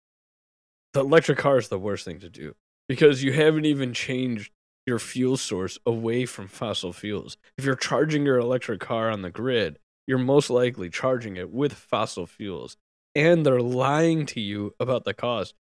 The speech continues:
Average person is paying equivalent of seventeen dollars a gallon right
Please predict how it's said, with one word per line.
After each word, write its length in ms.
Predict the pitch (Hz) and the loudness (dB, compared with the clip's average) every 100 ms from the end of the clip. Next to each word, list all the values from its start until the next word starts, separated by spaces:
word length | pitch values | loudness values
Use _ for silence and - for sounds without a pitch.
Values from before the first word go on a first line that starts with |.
| _ _ - | _ _ -2
Average 420 | 131 180 196 160 | 2 4 4 2
person 520 | 151 170 151 120 95 - _ _ - | 2 2 0 -6 -8 -12 _ _ -12
is 140 | 123 | -10
paying 260 | - 139 127 | -4 -4 -4
equivalent 880 | 110 - 143 143 139 139 135 131 - | -6 -2 -2 0 -2 -2 -4 -8 -14
of 160 | 113 | -12
seventeen 1000 | - - - 135 143 151 156 - 135 135 127 | -8 -6 -2 0 0 0 -2 -4 -4 -4 -2
dollars 520 | 98 104 113 113 107 | -4 -4 -6 -6 -6
a 60 | 85 | -8
gallon 520 | - 90 92 78 65 | -8 -8 -8 -10 -16
right 220 | 69 67 | -20 -14